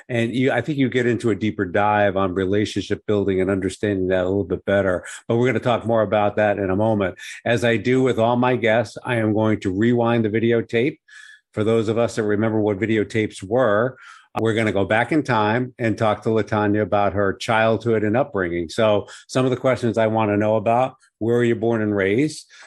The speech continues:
Tell me about how your mom and dad had an influence on you. And then if there were any other family influence you had to develop you as a child to where you are today. Is that too complicated of a question for you?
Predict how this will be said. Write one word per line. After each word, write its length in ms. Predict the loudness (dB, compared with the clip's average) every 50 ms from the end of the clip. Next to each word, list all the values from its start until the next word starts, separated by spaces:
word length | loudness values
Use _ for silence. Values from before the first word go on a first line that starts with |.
| -20 _ _
Tell 160 | -2 0 0
me 120 | 2 2 2
about 300 | 2 2 2 2 2 2
how 160 | 0 2 2
your 280 | 2 2 0 0 0 0
mom 340 | 0 0 2 2 2 2
and 140 | 2 0 0
dad 440 | 2 2 2 4 4 2 2 2 0
had 160 | 0 0 0
an 100 | 0 0
influence 560 | 0 0 -2 -2 -2 -2 0 0 0 0 0
on 260 | -2 0 0 0 0 2
you. 440 | 2 2 2 2 0 0 -2 -6 _ -20 -20 -20 -20 -16 -8 -4
And 160 | -2 0 2
then 180 | 2 2 0
if 120 | 0 -2 0
there 100 | 0 0
were 120 | 0 0
any 260 | 0 0 0 2 2
other 220 | 2 2 2 0 -2
family 460 | -2 -4 -2 -2 0 0 0 0 0
influence 440 | 0 -2 -2 -2 -2 -2 -2 0 0
you 140 | -2 0 0
had 500 | 0 2 2 2 2 2 0 0 -2 -4 -10 -18 -20 -20 -18 _
to 140 | -4 -4 -2
develop 520 | 0 0 0 2 2 2 2 0 0 0
you 220 | 0 2 2 2 2
as 140 | 0 -2
a 60 | -4 -6
child 580 | -4 -2 0 0 2 2 2 2 0 0 -2
to 80 | -2 -2
where 160 | 0 0 2
you 160 | 0 0 0
are 140 | 0 0 -2
today. 400 | -4 -4 -2 -2 -2 -2 -2 -6 -10 _ _ _ _ _ _ -4
Is 120 | -2 0
that 240 | 0 0 0 0 -2
too 140 | -2 -2 0
complicated 600 | 0 0 0 0 0 -2 -2 0 0 0 0 0
of 100 | -2 -4
a 60 | -4
question 400 | -2 -2 -2 0 -2 -4 -6 -4
for 200 | -4 -2 0 0
you? 140 | 0 -2